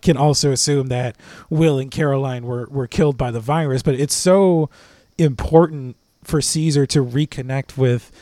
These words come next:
the fact that, yes, while he is an ape, he does know that humans are capable of truly n-, nice and kind things.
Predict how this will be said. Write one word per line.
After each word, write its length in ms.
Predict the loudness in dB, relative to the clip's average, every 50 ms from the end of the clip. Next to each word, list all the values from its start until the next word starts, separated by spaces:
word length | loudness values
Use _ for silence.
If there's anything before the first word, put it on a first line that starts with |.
| -20 _ _ _
the 120 | -2 -2
fact 340 | 2 2 2 2 2 0 -2
that, 140 | -2 -2 0
yes, 240 | -2 -4 -4 -2 -2
while 200 | -2 -2 -2 -4
he 220 | -4 -4 -6 -2 4
is 260 | 8 8 8 8 8
an 120 | 4 0 0
ape, 380 | 0 0 0 0 0 -4 -6 -10 -18 -20 _ _ _ _ _ _
he 200 | _ 2 2 2
does 460 | 4 4 4 6 8 6 6 4 2
know 440 | -2 -2 0 0 2 4 4 4 4
that 300 | 4 2 -2 -4 -4 -2
humans 300 | 0 0 0 0 -4 -4
are 180 | -4 -6 -6 -6
capable 680 | -6 -6 -6 -6 -4 -4 -4 -2 0 0 2 2 0 -2 -2
of 400 | -4 -2 -2 -2 -2 -4 -6 -10 -18 _ -20 _ _ _ _ _ _ _ _ -6
truly 720 | -6 0 2 2 4 4 4 4 4 4 2 0 0 -2 -4 -8 _ _ _ _
n-, 140 | -10 -10 -8
nice 600 | -6 -4 -2 0 0 2 2 0 0 -2 -4 -4 -4
and 140 | -6 -6
kind 340 | -6 -10 -10 -10 -12 -14 -10
things. 540 | -10 -10 -10 -10 _ -18 -14 -12 -12 -12 -14